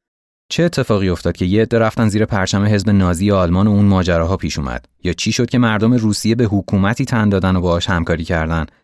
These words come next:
که عملاً تمام جوانب زندگی انسانیشون رو تحت تاثیر قرار داده بود؟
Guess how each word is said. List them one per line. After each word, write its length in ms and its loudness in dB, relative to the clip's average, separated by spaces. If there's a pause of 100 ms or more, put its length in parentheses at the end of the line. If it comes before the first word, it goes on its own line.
که 120 -4
عملاً 320 0
تمام 420 0
جوانب 460 0
زندگی 440 0
انسانیشون 460 -2
رو 60 -2
تحت 240 -4
تاثیر 420 -4
قرار 240 -6
داده 220 -10
بود؟ 200 -16